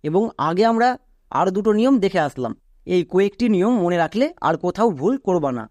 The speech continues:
যেমন দেখো হোমওয়ার্ক, এ আর জি ই এন টি, নেক্সট এফ আর এ এম ই বি এ এস আই সি। এবার এখানে দেখো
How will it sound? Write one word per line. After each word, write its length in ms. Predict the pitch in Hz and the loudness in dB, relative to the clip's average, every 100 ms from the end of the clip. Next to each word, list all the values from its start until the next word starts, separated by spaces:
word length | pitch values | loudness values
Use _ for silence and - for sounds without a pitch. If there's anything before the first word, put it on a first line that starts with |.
| _ _ _ _ | _ _ _ _
যেমন 220 | 131 175 220 | -4 0 0
দেখো 160 | 220 294 - _ _ | 0 -2 -8 _ _
হোমওয়ার্ক, 420 | 120 190 226 254 _ _ _ _ _ | -4 0 2 0 _ _ _ _ _
এ 160 | 165 190 233 - 185 | -2 0 0 2 0
আর 80 | 190 143 | 0 -2
জি 120 | 185 208 196 | -4 -4 -4
ই 40 | 190 208 170 | -4 -2 -2
এন 100 | 139 131 | -2 -4
টি, 120 | 190 208 - _ _ _ - | -4 -4 -6 _ _ _ -2
নেক্সট 300 | 180 214 - 190 175 | -2 -2 -6 -4 -2
এফ 100 | 202 - - 160 | -2 -6 -4 -2
আর 80 | 190 180 165 | 0 -2 -2
এ 20 | 170 - 160 | -2 -2 -2
এম 100 | 170 - 180 | -2 -4 -4
ই 20 | 233 - _ _ _ 131 | -4 -6 _ _ _ -8
বি 200 | 151 233 240 190 | -2 -2 0 2
এ 40 | 214 220 165 | 2 2 -2
এস 120 | 175 - 139 | -4 -4 -2
আই 80 | 147 139 - | -2 -4 -4
সি। 160 | 196 131 _ _ _ - | -4 -4 _ _ _ -8
এবার 160 | 147 190 | -2 -2
এখানে 160 | 202 214 | 0 0
দেখো 140 | 220 | 0